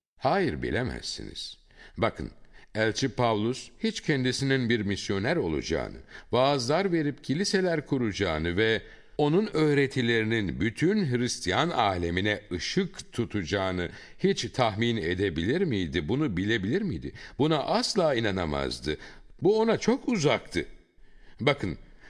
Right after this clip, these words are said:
kendinizi yapabileceğiniz şeylere inandırmaktan vazgeçmenizi istiyorum. Kendinizi İsa Mesih'e bırakın ve izleyin.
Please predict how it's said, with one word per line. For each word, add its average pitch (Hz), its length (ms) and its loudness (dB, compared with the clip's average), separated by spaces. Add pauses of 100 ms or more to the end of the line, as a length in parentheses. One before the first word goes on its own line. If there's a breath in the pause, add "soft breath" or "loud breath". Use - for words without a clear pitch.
(140 loud breath)
kendinizi 220 760 -2
yapabileceğiniz 175 760 -2
şeylere 107 580 0 (160)
inandırmaktan 101 1040 0
vazgeçmenizi 78 880 -2
istiyorum. 82 720 -2
Kendinizi 120 540 0
İsa 113 360 0
Mesih'e 101 340 0
bırakın 107 400 0
ve 117 180 2
izleyin. 101 840 0